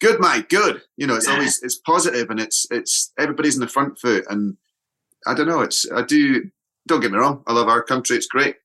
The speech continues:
Speaker 1: But certainly there's something about sunshine that, that just cheers everybody up, even if it's there all the time.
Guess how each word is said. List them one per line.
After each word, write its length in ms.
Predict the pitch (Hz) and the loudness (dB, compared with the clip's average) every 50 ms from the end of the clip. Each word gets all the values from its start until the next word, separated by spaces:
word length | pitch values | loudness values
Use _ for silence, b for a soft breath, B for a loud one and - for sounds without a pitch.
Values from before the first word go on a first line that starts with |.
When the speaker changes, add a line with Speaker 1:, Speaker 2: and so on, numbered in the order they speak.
| _ _ _ _ _ _ - | _ _ _ _ _ _ -6
Speaker 1:
But 160 | 107 90 - | -4 -2 -2
certainly 340 | - 139 131 110 107 107 104 | 0 0 0 -2 -2 -2 -2
there's 160 | 107 107 - | 0 -2 -2
something 220 | - 139 135 147 123 | -2 -2 -2 -4 -2
about 320 | 113 120 110 - - - | -2 -2 -2 -2 -2 -2
sunshine 560 | - - 107 110 117 110 - 117 101 92 90 87 | -2 -2 -2 -2 -4 -4 -2 -2 -2 -2 -2 -4
that, 160 | 87 - - | -6 -8 -6
that 160 | 95 87 - - _ _ _ _ _ - | -8 -8 -8 -8 _ _ _ _ _ -8
just 240 | - 104 - - | -6 -6 -6 -4
cheers 300 | - - 120 113 113 98 | -4 -4 -2 -2 -2 0
everybody 480 | 85 98 107 127 120 113 95 107 101 95 | -2 -2 -2 -2 -4 -2 -2 0 0 0
up, 80 | 90 - | 2 4
even 180 | 147 156 160 143 | 4 4 4 4
if 140 | 135 - - | 0 0 -2
it's 100 | 95 - | -2 0
there 180 | - 117 107 107 | 2 2 4 4
all 100 | 104 95 | 2 0
the 80 | 98 | -2
time. 360 | - - 123 120 107 98 92 | -4 -2 -2 0 0 -2 -4